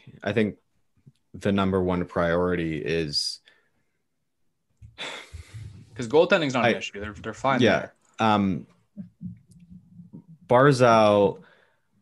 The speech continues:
Speaker 1: he's not, he, he's a really good player. Obviously, he's a really good player, but I, I don't think locking him down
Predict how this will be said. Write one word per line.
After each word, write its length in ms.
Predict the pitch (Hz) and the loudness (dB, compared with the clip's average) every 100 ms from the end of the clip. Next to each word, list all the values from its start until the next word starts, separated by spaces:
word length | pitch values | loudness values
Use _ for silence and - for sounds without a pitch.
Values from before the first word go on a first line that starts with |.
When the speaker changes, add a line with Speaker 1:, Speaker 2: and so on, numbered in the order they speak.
| _ _ _ _ _ _ _ - | _ _ _ _ _ _ _ -14
Speaker 1:
he's 340 | 127 139 127 | 2 4 4
not, 540 | 117 110 113 123 127 - - - - - - _ _ | 4 6 4 2 0 -2 -14 -20 -20 -20 -20 _ _
he, 200 | 113 120 | -6 -4
he's 240 | 110 113 113 | -2 -2 0
a 80 | 98 | 0
really 340 | 98 127 151 | 2 2 2
good 240 | 127 101 | 2 0
player. 400 | 87 98 85 73 - | 0 -2 0 -2 -2
Obviously, 480 | 95 95 101 - 101 | -2 -2 -4 -4 -4
he's 220 | 101 92 | -2 -4
a 40 | |
really 340 | 90 95 107 117 | -4 -2 0 0
good 200 | 107 - | 0 -2
player, 460 | - 90 78 76 - - - - _ | -2 -2 -2 -6 -12 -20 -20 -20 _
but 140 | 107 | 0
I, 360 | 101 101 95 - - _ 107 | 2 2 0 -6 -14 _ -4
I 120 | 104 | -2
don't 300 | 107 110 - | 0 0 -2
think 380 | - 117 113 - | -4 -2 -2 -4
locking 540 | 104 104 95 92 104 95 | -8 -2 -2 -2 -4 -4
him 260 | 92 92 | -2 -4
down 600 | 87 87 87 85 87 85 | -2 -4 -2 -4 -6 -10